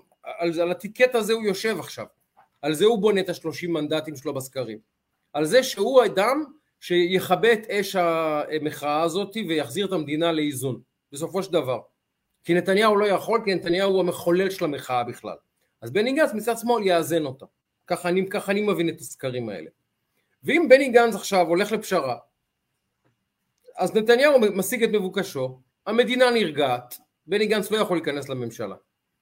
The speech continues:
הוא נשאר בחוץ, ויראה את הסקרים שלו לאט, לאט, לאט, לאט, לאט, לאט יורדים. איך הוא יוצא מהלימבו הזה?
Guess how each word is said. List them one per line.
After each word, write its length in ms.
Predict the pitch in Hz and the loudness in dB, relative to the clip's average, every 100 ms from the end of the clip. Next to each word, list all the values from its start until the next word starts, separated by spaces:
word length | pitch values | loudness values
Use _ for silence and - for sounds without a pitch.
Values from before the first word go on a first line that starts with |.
| _ _ _ | _ _ _
הוא 140 | 185 | -2
נשאר 240 | 208 247 233 | 4 4 4
בחוץ, 520 | 220 139 143 143 - | 2 -2 -6 -6 -6
ויראה 240 | 165 196 226 | 0 2 2
את 80 | |
הסקרים 400 | 233 - 220 240 | -2 -4 -2 -2
שלו 140 | 220 208 | -2 -2
לאט, 280 | 185 196 196 | 0 -2 -2
לאט, 220 | 190 190 | -4 -2
לאט, 280 | 185 180 170 | -2 -2 -2
לאט, 240 | 170 165 | -4 -2
לאט, 240 | 156 156 | -6 -6
לאט 420 | 151 143 143 156 156 | -10 -8 -4 -4 -4
יורדים. 280 | 127 113 104 _ _ _ _ | -8 -10 -14 _ _ _ _
איך 120 | 196 220 | -2 0
הוא 100 | 269 | 4
יוצא 300 | 233 226 240 | 4 6 4
מהלימבו 560 | 226 208 202 196 156 | 4 2 0 0 0
הזה? 220 | 120 98 | -2 -6